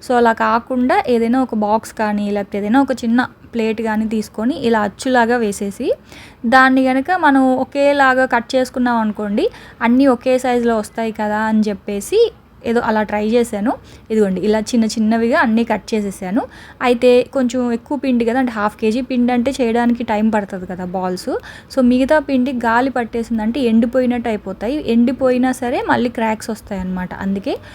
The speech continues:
కొంచెం పిండి మూత పెట్టేశాను, ఇంకొంచెం పిండి ఇలా ఉండలు చుడుతున్నాను. ఇక్కడ మీకు చూపించడం మిస్ అయిపోయానండి. మెయిన్గా ఏంటంటే మనం చేతికి నెయ్యి కానీ ఆయిల్ కానీ రాసుకొని ఉండలు చుట్టాము అంటే మనకి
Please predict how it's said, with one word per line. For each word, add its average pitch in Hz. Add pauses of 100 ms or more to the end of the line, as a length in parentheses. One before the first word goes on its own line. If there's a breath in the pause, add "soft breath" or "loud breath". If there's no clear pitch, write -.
(180 loud breath)
కొంచెం 240
పిండి 240
మూత 233 (100)
పెట్టేశాను, 202 (140)
ఇంకొంచెం 247
పిండి 233
ఇలా 247
ఉండలు 208
చుడుతున్నాను. 190 (340 loud breath)
ఇక్కడ 269
మీకు 262
చూపించడం 349
మిస్ 277
అయిపోయానండి. 247
మెయిన్గా 254
ఏంటంటే 226
మనం 262 (120)
చేతికి 226
నెయ్యి 214
కానీ 233
ఆయిల్ 233
కానీ 202 (320 loud breath)
రాసుకొని 277
ఉండలు 254
చుట్టాము 240
అంటే 226
మనకి 233